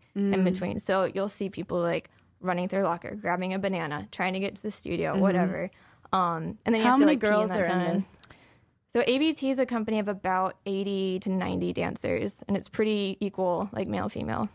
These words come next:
Speaker 2: Okay, so then you finish at seven, and then you're just recuperating the rest of the day?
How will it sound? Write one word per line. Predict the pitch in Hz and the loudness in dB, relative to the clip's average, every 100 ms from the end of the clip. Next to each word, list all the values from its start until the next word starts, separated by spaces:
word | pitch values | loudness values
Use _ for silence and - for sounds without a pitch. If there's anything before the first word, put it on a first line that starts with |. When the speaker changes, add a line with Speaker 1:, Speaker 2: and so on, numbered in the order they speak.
| _ | _
Speaker 2:
Okay, | - 208 180 | -6 -2 0
so | 190 220 | 0 0
then | 196 202 202 - - _ | 2 0 0 -8 -20 _
you | 208 220 | 2 2
finish | 190 - 214 226 - - - - | 2 0 2 0 -2 -10 -6 -4
at | 202 | -2
seven, | - 196 165 160 135 160 - _ - | 0 2 2 2 0 0 -4 _ -2
and | 196 185 | 2 4
then | 185 185 | 4 2
you're | 180 | 2
just | 175 170 | 0 -2
recuperating | 165 156 208 220 285 320 330 | -6 -4 -2 2 2 4 4
the | 330 | 4
rest | 320 - | 2 0
of | |
the | 320 | -4
day? | 320 339 339 | 0 0 0